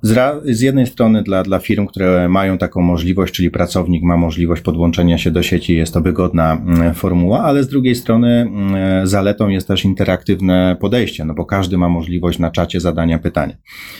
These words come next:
I jedno z takich, e, pytań właśnie dotyczyło tego, mm, jak zabezpieczone są środki, no i czy ktoś mi ich w przyszłości nie zabierze, co było w oczywisty sposób nawiązaniem do doświadczeń z ofe, e, i, i, i czy jest sens oszczędzać w P P K.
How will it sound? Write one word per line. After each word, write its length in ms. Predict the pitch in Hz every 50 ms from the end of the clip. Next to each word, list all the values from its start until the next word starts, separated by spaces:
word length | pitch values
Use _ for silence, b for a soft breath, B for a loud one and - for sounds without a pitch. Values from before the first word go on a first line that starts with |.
| B B B B B B -
I 80 | 104
jedno 280 | 107 120 127 135 123 117
z 60 | -
takich, 480 | - 104 101 - 107 101 92 - - 113
e, 440 | 98 95 92 90 92 90 92 92 90
pytań 380 | - 107 98 - 104 98 98
właśnie 300 | 92 95 87 - 95 92
dotyczyło 520 | 85 90 - 92 87 - - 101 95 90 87
tego, 380 | - 98 95 98 104 101 101
mm, 720 | 101 104 110 101 92 90 90 90 90 87 87 90 90 90 101
jak 360 | 95 95 95 - - - - -
zabezpieczone 720 | 87 85 107 85 101 95 - 101 92 - 107 107 110 107
są 180 | 110 - 104 101
środki, 440 | - - 101 98 98 - - -
no 80 | 101 98
i 60 | 95
czy 100 | - -
ktoś 260 | - - 113 110 107
mi 120 | 107 101 95
ich 80 | 90
w 20 | -
przyszłości 840 | - - 92 - - 101 95 - - - 98 90 90 87 87 - _ _ -
nie 180 | 101 101 104 95
zabierze, 600 | 95 87 85 85 85 78 80 78 87 87 92 92
co 180 | - - 85
było 260 | 82 87 85 80 82
w 40 | 82
oczywisty 420 | 87 - - 87 85 - - - 82
sposób 340 | - - 85 - 90 82
nawiązaniem 640 | 85 82 80 82 85 85 80 87 82 80 80 80 82 78
do 240 | 85 80 80 80 82
doświadczeń 500 | 80 82 - - 90 80 - - 80 78
z 80 | - -
ofe, 400 | 90 87 - - 104 120 135 139 B B B B B B B B B B B B B B B -
e, 680 | 101 101 101 101 101 101 101 101 101 101 110 113 - -
i, 200 | - 107 110 110
i, 340 | 110 107 107 107 110 104 104
i 60 | 104
czy 140 | - - 104
jest 220 | 101 104 - -
sens 220 | - 107 104 98 104
oszczędzać 440 | 92 - - - 95 87 95 90 -
w 40 |
P 100 | - 98
P 160 | - - 87 -
K. 260 | - 78 - -